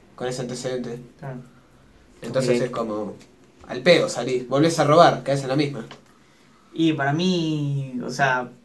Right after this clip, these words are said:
Speaker 2: sí, deberíamos aplicar algunas políticas, ponele, en cuanto a eso. Si queremos reformar a la gente, bueno, políticas que te,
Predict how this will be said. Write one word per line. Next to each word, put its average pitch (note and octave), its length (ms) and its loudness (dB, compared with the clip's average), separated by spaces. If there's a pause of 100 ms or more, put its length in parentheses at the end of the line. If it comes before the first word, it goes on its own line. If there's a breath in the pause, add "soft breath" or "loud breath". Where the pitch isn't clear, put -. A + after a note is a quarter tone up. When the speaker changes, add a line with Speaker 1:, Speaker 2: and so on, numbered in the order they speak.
(140)
Speaker 2:
sí, C3 500 -6 (120)
deberíamos D#3 460 0
aplicar C#3 360 4
algunas C3+ 320 2 (300)
políticas, C3 580 -4
ponele, B2+ 520 -8 (200)
en C#3 200 -4
cuanto C3+ 300 -2
a C#3+ 100 0
eso. E3 460 0 (240 loud breath)
Si - 160 -16
queremos D3 320 0
reformar C#3+ 460 0
a C3+ 80 0
la - 40 -6
gente, D3+ 300 -2
bueno, C3+ 300 -2
políticas C#3 440 -2
que C#3 60 -6
te, B2+ 280 -6